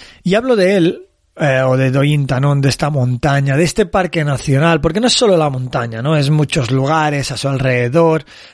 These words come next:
am, por la facilidad.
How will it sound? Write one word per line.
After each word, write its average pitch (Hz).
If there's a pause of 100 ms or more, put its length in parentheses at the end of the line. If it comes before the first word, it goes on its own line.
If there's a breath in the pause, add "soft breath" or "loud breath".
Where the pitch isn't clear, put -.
am, 156 (1120 soft breath)
por 180
la 170
facilidad. 135